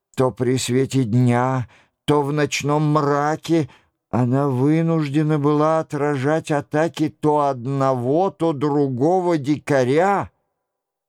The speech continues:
Как она была смела тогда!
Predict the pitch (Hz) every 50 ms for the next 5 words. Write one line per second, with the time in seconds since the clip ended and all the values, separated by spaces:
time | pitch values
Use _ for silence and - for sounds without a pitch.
0 | _ _ _ _ _ _ _ - - 120 127 127 127 123 117 - _ _ _ -
1 | 101 117 120 120 120 117 117 123 123 120 120 107 101 123 123 123 123 123 131 135
2 | 135 120 - - - - 123 131 131 131 131 127 127 135 156 175 190 190 180 -
3 | - 160 151 135 143 147 135 135 135 123 110 90 78